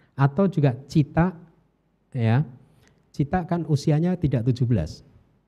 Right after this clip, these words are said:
Cetasika juga usianya tidak tujuh belas momen kan? Satu momen aja kan? Jadi ini cara membacanya begini. Bagaimana proses kognitif di pintu batin yang terjadi apabila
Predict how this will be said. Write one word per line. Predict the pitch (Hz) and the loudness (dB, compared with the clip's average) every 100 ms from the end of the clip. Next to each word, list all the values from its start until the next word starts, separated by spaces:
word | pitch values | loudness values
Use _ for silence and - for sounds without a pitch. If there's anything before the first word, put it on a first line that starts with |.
| _ _ _ _ _ _ _ | _ _ _ _ _ _ _
Cetasika | - 120 127 120 120 160 | 0 2 2 2 2 2
juga | 156 120 110 | 2 0 0
usianya | - 131 127 147 | 0 2 2 0
tidak | 127 104 | 0 0
tujuh | 107 104 | -2 -2
belas | 98 92 87 | 0 -2 -2
momen | 104 104 90 | -4 -4 -2
kan? | 95 165 - _ _ _ _ | -2 -2 -6 _ _ _ _
Satu | _ 98 107 | _ -6 -2
momen | 123 107 107 101 | 0 0 2 2
aja | 98 95 | 2 2
kan? | 87 143 - - - _ _ _ _ _ _ _ _ _ _ - _ _ _ _ _ _ _ _ _ _ _ _ _ _ _ _ - | 4 2 2 -14 -20 _ _ _ _ _ _ _ _ _ _ -20 _ _ _ _ _ _ _ _ _ _ _ _ _ _ _ _ -6
Jadi | 113 143 | -2 2
ini | 143 | 2
cara | 147 127 | 2 2
membacanya | 131 123 101 104 107 120 | 4 4 2 2 0 0
begini. | 92 85 80 - - - | -2 -4 -6 -12 -20 -6
Bagaimana | - 113 123 131 160 160 | 0 2 4 2 2 2
proses | 117 120 123 117 | 2 0 0 0
kognitif | 117 117 113 117 | -2 -2 0 0
di | 113 | 2
pintu | 117 107 110 | 0 0 2
batin | 101 98 - 117 | 2 0 0 2
yang | 110 98 | 2 0
terjadi | 98 107 - 110 110 127 107 | -2 0 2 2 2 0 0
apabila | 110 - 107 | 0 0 0